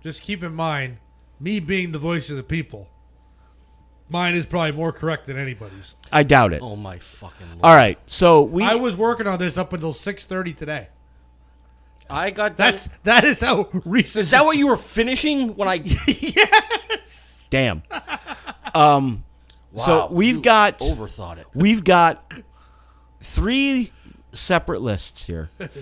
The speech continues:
Speaker 2: Bill's got a list, Jim has a list,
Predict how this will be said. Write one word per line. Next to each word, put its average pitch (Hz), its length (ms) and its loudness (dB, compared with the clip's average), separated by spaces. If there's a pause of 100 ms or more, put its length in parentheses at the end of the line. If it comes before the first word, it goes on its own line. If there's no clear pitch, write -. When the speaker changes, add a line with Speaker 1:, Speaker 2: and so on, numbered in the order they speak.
(580)
Speaker 2:
Bill's 180 340 2
got 190 160 2
a - 40 -2
list, 170 460 0 (140)
Jim 151 260 -2
has 160 240 -2
a 139 60 -10
list, 117 440 -6